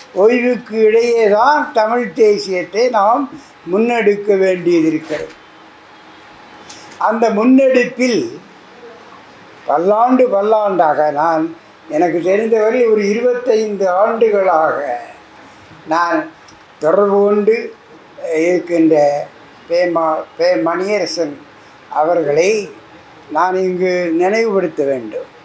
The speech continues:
நான் திருவிதாங்கூர் தமிழர் போராட்ட வரலாறு, அஹ், எழுதுவதற்கு முன்பே திரு மணியரசன் அவர்களோடு தொடர்பு கொண்டு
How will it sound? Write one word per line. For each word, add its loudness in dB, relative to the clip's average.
நான் 0
திருவிதாங்கூர் 0
தமிழர் -2
போராட்ட 0
வரலாறு, 0
அஹ், 2
எழுதுவதற்கு 2
முன்பே -2
திரு 2
மணியரசன் 0
அவர்களோடு 0
தொடர்பு 0
கொண்டு 0